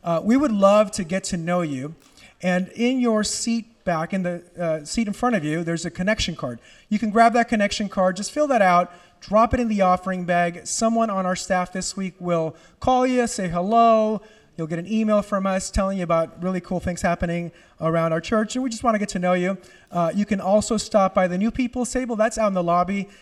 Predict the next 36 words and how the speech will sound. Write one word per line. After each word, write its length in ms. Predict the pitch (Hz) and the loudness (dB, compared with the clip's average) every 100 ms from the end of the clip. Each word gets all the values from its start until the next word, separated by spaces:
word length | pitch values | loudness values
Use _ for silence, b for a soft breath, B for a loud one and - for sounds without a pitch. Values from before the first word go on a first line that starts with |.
| B | B
and 220 | 160 165 | -6 -4
we 100 | 170 | 0
have 100 | 175 | 0
a 60 | 156 | -2
free 220 | - 185 | -4 -4
gift 240 | 160 170 170 | 0 -2 -2
for 80 | |
you, 400 | 165 165 160 165 - | -2 0 0 -2 -4
uh, 180 | 151 | -6
today, 400 | 147 170 185 220 | -4 -2 2 2
just 200 | 208 190 | 0 -4
as 100 | 160 | -8
a 60 | 156 | -4
way 160 | 156 156 | -2 -2
of 60 | |
saying 320 | - 165 156 | -4 -6 -8
thank 440 | 147 - 190 185 - | -8 -2 -2 -2 -2
you. 160 | 160 - B B B | -4 -4 B B B
And 80 | 294 | -2
we 60 | |
wanna 220 | 320 320 311 | 4 4 4
welcome 400 | 262 269 262 233 | 4 2 0 0
those 220 | 233 226 | 0 -2
of 80 | 220 | -4
you 80 | |
joining 320 | 180 202 202 190 | -2 -2 -2 -4
us 120 | - | -6
online 480 | - 180 180 180 180 | -4 -2 0 -2 -4
as 180 | 175 160 | -6 0
well. 280 | 220 233 220 | 4 6 4
Thank 320 | - 233 - | 0 -4 -4
you 80 | 214 | -6
for 160 | 180 | -6
being 260 | 165 269 285 | -2 0 0
with 160 | 277 254 | 0 0
us. 220 | 247 | -4